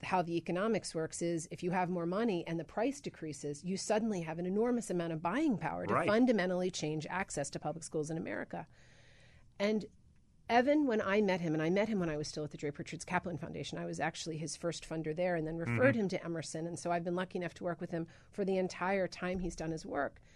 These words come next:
Speaker 1: He said to me when he started, and at the time he would have said it was a crystal ball thing, "In twenty twenty, in seven years, this is gonna end. We're gonna have,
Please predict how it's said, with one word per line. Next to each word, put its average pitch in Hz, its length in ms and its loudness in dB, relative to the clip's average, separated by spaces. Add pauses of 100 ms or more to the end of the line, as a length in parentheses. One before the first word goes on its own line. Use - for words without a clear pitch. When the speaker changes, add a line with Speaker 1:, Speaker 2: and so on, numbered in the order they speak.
(280)
Speaker 1:
He 220 140 -2
said 226 220 6
to 240 80 2
me 196 180 2
when 170 140 0
he 175 100 -2
started, 156 440 0
and 156 200 -4
at 170 100 -4
the 175 60 -6
time 185 340 2
he 170 140 2
would 170 180 2
have 151 80 -2
said 147 220 2
it - 80 -4
was 151 120 -6
a 151 40 -8
crystal 151 340 -6
ball 151 220 -2
thing, 156 300 -8 (560)
"In 214 80 0
twenty 247 260 4
twenty, 202 280 0
in 165 100 -2
seven 160 260 -4
years, 147 220 -6
this - 160 -8
is 170 100 -8
gonna - 220 -2
end. 196 260 0
We're 156 120 -8
gonna 160 180 -4
have, 170 280 -6